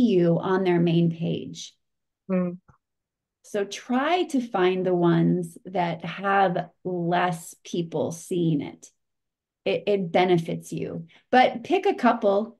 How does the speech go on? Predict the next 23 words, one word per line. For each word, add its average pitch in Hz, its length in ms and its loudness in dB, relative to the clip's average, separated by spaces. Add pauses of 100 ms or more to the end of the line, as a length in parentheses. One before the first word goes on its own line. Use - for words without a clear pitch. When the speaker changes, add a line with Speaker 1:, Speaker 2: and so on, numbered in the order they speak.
Speaker 1:
pick 254 180 2
a 302 60 -2
couple 226 340 -2
in 240 80 8
the 240 80 10
millions, 285 500 6 (380)
but 214 100 -2
also 226 300 -2
try 240 240 -4
to 208 100 -2
pick - 280 -8
some 190 300 -6
that 175 220 -4
are 180 160 -6
less 170 640 -4
because 180 360 -6 (200)
y-, 185 140 -6
you 196 160 -4
have 175 200 -2
a 175 40 -4
better 160 280 2
opportunity 165 680 2
to, 165 460 0